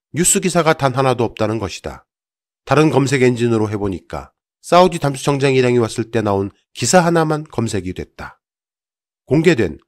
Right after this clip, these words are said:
서화 엔지니어링 기업 신용 요약 보고서를 살펴보니 설립 연도는 이천십오 년이었고 축전지 제조업으로 기재되어 있었다. 대표 제명이 권도일 씨인데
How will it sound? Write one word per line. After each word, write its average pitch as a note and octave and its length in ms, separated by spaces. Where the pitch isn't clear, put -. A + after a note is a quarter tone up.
서화 F#3 300
엔지니어링 C#3 680
기업 F3+ 280
신용 E3 280
요약 C#3 260
보고서를 B2 380
살펴보니 E2+ 640
설립 C3+ 360
연도는 G#2+ 400
이천십오 E3+ 640
년이었고 A2+ 680
축전지 F#3+ 460
제조업으로 C3+ 580
기재되어 G2+ 400
있었다. - 500
대표 C#3+ 260
제명이 A#2+ 520
권도일 D#3 480
씨인데 F2 640